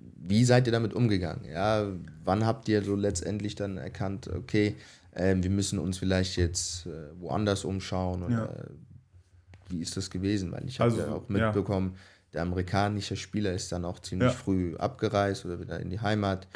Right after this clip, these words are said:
Speaker 1: Was macht das mit einer Mannschaft?
Speaker 2: Ja, also, äh, ja, uns hat's halt den ganzen Flow rausgenommen. Wir hatten eigentlich mehr oder weniger keinen Spaß mehr. Wir wollten eigentlich alle direkt aufhören und den
Speaker 1: Mhm.
Speaker 2: ganzen beenden. Ähm, aber wir haben ja alle Verträge, das heißt, wir müssen ja schon noch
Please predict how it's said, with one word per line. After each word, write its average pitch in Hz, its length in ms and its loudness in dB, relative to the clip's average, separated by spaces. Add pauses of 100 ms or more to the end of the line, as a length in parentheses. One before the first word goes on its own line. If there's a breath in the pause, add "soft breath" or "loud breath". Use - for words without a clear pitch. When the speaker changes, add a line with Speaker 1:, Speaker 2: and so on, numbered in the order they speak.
(840 loud breath)
Speaker 1:
Was 92 160 -4
macht 107 200 -2
das 92 140 -6
mit 82 140 -4
einer 80 160 -2
Mannschaft? 80 400 -6
Speaker 2:
Ja, 110 240 2
also, 110 240 0
äh, 73 300 -2 (280)
ja, 107 300 4
uns 110 260 -2
hat's 113 160 0
halt 101 380 0 (360)
den 101 140 0
ganzen 110 300 0
Flow 113 300 4
rausgenommen. 107 680 0
Wir 104 100 2
hatten 107 200 0
eigentlich 107 300 0
mehr 104 300 2
oder 104 140 2
weniger 107 180 0
keinen 101 220 -4
Spaß 110 400 0
mehr. 120 260 0
Wir 101 100 -6
wollten 101 280 0
eigentlich 101 240 -2
alle 107 180 2
direkt 110 320 0
aufhören 131 460 0
und 107 160 -2
den 95 100 2
Speaker 1:
Mhm. 95 60 0
Speaker 2:
ganzen 104 480 -2
beenden. 127 480 0 (640 loud breath)
Ähm, 107 400 2
aber 107 180 4
wir 110 120 6
haben 113 100 4
ja 113 80 6
alle 113 160 4
Verträge, 113 480 2
das - 140 -6
heißt, 104 240 2
wir 107 80 0
müssen 113 260 0
ja 101 80 0
schon 135 240 2
noch 123 360 2